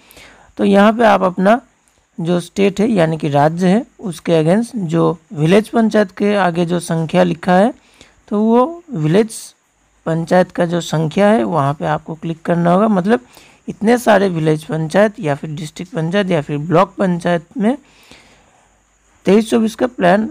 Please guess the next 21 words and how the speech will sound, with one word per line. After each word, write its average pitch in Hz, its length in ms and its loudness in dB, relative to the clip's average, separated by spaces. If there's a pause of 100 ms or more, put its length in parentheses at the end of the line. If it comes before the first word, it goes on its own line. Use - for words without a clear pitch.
(100)
अप्रूव 190 420 -6 (180)
हो 160 160 0
चुका 180 320 0
है 233 160 2 (400)
और 208 120 -2
प्लान 190 360 0 (280)
ऑनलाइन 156 440 0
अवेलेबल 139 540 0
है। 160 180 2 (520)
तो 185 80 -2
यहाँ 202 220 6
पे 226 100 -2
देखिए, 269 420 -2
संख्या 175 380 -2
पे 175 260 -4
क्लिक 185 420 -10
करते 175 320 -4
ही 196 100 2
देखिए, 190 400 0 (520)
जिला 170 320 2
वाइज 233 360 0